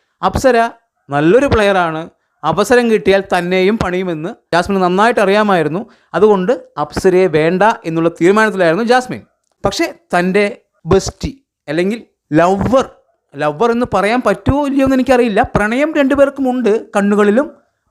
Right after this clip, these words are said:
പറച്ചലിലും. പക്ഷേ കല്യാണം കഴിക്കാൻ പറ്റാത്തത് കൊണ്ട് അത് തൽക്കാലം അഡ്ജസ്റ്റ് ചെയ്യുന്നു എന്ന് മാത്രം. കാരണം അവരുടെ വാക്കുകളിൽ നിന്ന് വ്യക്തമാണ്, അവർ പല ഉദാഹരണങ്ങളും പറയുന്നുണ്ട്, അതിൽ നിന്ന് വ്യക്തമാണ്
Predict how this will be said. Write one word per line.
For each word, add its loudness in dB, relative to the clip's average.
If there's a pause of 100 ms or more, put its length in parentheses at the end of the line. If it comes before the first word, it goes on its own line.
പറച്ചലിലും. -2
പക്ഷേ -6 (340)
കല്യാണം 0
കഴിക്കാൻ -2
പറ്റാത്തത് 0
കൊണ്ട് 0 (300)
അത് 0
തൽക്കാലം 2
അഡ്ജസ്റ്റ് -2
ചെയ്യുന്നു 0
എന്ന് 4
മാത്രം. 0
കാരണം 0
അവരുടെ 2
വാക്കുകളിൽ 2
നിന്ന് -2
വ്യക്തമാണ്, -4 (280)
അവർ 4
പല 2
ഉദാഹരണങ്ങളും -2
പറയുന്നുണ്ട്, -2
അതിൽ -2
നിന്ന് -2
വ്യക്തമാണ് 0